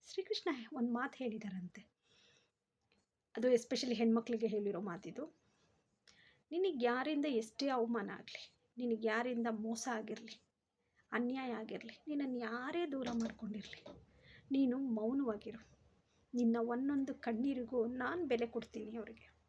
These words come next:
ನಾನು ಪಾಠ ಕಲಿಸ್ತೀನಿ ಅವ್ರಿಗೆ. ನೀನು ಮೌನವಾಗಿ ನನ್ನ ಜೊತೆಗಿರು ಅಷ್ಟೇ. ಮೌನನೇ ಎಲ್ಲದಕ್ಕೂ ಉತ್ತರ.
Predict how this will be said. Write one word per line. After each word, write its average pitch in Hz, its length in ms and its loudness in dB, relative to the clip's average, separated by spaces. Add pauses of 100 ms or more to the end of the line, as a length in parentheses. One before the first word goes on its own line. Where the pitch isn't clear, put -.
(500)
ನಾನು 262 140 -2
ಪಾಠ 240 240 -4
ಕಲಿಸ್ತೀನಿ 220 580 -6
ಅವ್ರಿಗೆ. - 380 -16 (960)
ನೀನು 247 240 0
ಮೌನವಾಗಿ 233 680 2
ನನ್ನ 220 220 0
ಜೊತೆಗಿರು 220 540 0
ಅಷ್ಟೇ. - 360 -6 (1400)
ಮೌನನೇ 240 600 2
ಎಲ್ಲದಕ್ಕೂ 226 600 0
ಉತ್ತರ. - 280 -10